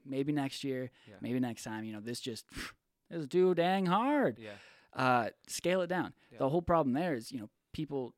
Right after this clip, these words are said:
Speaker 1: decide that they wanna start working out. They go to the gym on January first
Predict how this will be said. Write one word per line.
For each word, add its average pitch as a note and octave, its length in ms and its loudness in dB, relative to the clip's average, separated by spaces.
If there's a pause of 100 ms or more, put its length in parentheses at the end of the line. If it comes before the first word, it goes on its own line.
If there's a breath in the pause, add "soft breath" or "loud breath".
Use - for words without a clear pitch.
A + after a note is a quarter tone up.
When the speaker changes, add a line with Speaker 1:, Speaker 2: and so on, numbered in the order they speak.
(120)
Speaker 1:
decide C3 340 -4
that A#2 100 -10
they A#2+ 100 -4
wanna B2+ 220 0
start B2+ 260 -6
working A#2 340 -8
out. C#3 300 -4 (320 soft breath)
They C3 100 -2
go D3+ 160 6
to D#3 60 4
the A#2 100 -2
gym C#3 320 2
on G#2 140 -2
January B2 440 -2
first D3 500 -2